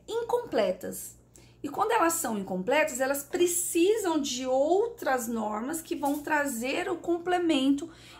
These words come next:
explicando a aplicabilidade dessas normas. Por exemplo, o artigo do peculato, ele fala de funcionário público, e eu tenho dentro do Código Penal o artigo trezentos e vinte e sete, que vai tratar quem são os funcionários públicos que estão ali dentro daquela,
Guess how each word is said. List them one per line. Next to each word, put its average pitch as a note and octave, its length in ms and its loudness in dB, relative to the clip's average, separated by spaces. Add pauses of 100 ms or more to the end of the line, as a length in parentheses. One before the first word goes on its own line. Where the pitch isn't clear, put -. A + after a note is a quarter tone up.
explicando E4 880 0 (100)
a D4+ 240 6
aplicabilidade E4+ 840 0
dessas C#4 340 -2
normas. G#3 520 -4 (140)
Por D4+ 160 6
exemplo, G#3+ 580 -2 (1200)
o B3+ 120 -2
artigo A#3+ 520 0
do F#3+ 140 -8
peculato, A#3 760 -2 (600)
ele G3+ 160 -4
fala F#3+ 240 -2
de F#3+ 80 -8
funcionário G3+ 460 -4
público, G#3+ 520 -8 (400)
e B3 60 0
eu B3 80 8
tenho B3+ 300 -2
dentro C#4+ 420 0
do D#4+ 140 -2
Código A#3+ 360 2
Penal G#3 340 0
o G3+ 40 0
artigo G3+ 260 -4
trezentos G3 360 -6
e G3+ 80 -8
vinte G3+ 80 -6
e - 40 -8
sete, C#4+ 440 0
que C4+ 140 -6
vai A#3+ 260 2
tratar C#4 520 -2
quem D#4+ 240 -2
são E4 280 -2
os D#4+ 100 0
funcionários D#4+ 480 -2
públicos - 460 -6
que - 100 -8
estão C4+ 320 0
ali E4 160 2
dentro A#3+ 340 -4
daquela, A3+ 460 0